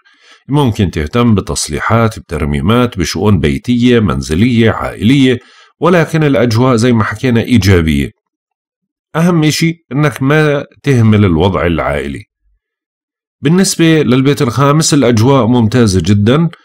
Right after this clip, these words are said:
على مستوى علاقتك بأفراد العائلة، ممكن تهتم بأحد الأبناء أو بالحبيب اليوم. الأجواء بتساعدك، بالعكس أنت عندك طاقة إيجابية للحب وللتواصل مع الحبيب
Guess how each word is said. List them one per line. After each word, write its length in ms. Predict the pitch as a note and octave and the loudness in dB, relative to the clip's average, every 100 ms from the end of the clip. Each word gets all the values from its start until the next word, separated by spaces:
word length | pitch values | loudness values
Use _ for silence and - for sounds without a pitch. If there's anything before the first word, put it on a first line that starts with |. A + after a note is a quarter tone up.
| _ _ _ | _ _ _
على 280 | B2+ D3+ B2 | -2 2 2
مستوى 440 | C3+ C#3 C3+ A#2+ | 0 -2 0 0
علاقتك 560 | F2 E2+ A#2 G#2+ A2+ G#2+ - | 0 0 0 -2 -4 -4 -2
بأفراد 640 | G2+ G#2+ - G2 F#2+ E2+ | 0 0 -2 -2 0 0
العائلة، 500 | D2 G#2+ C3 B2+ C3 | 0 0 2 2 2
ممكن 360 | A2+ G2 A2 | 0 0 -2
تهتم 400 | F2+ F#2 - A2+ | 0 -2 0 0
بأحد 340 | F#2 F2 - E2 | 2 0 -2 -4
الأبناء 540 | D2 B1+ F2+ D3 C#3+ | -4 -4 -2 0 0
أو 140 | B2 G2+ | 0 0
بالحبيب 560 | F#2 - - D#2+ G2 | -2 -4 -4 0 0
اليوم. 480 | E2+ D2 G#2 E3 E3 - _ - _ | 0 0 2 2 0 -6 _ -20 _
الأجواء 440 | C#3+ C3+ C3 C#3+ B2+ | -2 0 2 2 2
بتساعدك، 680 | A2+ - B2+ G#2 F2 C#3 - - | 0 -2 0 0 0 -2 -4 -4
بالعكس 480 | A#2 A2 A2+ - | -2 0 -2 -6
أنت 300 | A2 A#2+ A2 | -4 -4 -2
عندك 380 | G2+ F2 A2 E2+ | -2 0 0 -2
طاقة 380 | - A2+ - E2+ - | -2 -2 -2 -4 -4
إيجابية 560 | A#2 F#2+ E2+ D#2+ A2 F#2+ | -2 0 0 2 2 2
للحب 500 | E2 C2+ - C3 A#2 | 2 -2 -2 -2 0
وللتواصل 680 | F2+ D2+ E2+ G#2 G#2+ F#2+ | -2 -2 -2 0 0 -2
مع 180 | E2 E2 | -2 -2
الحبيب 560 | E2 - D#2 F2+ D3+ | -4 -6 -2 0 0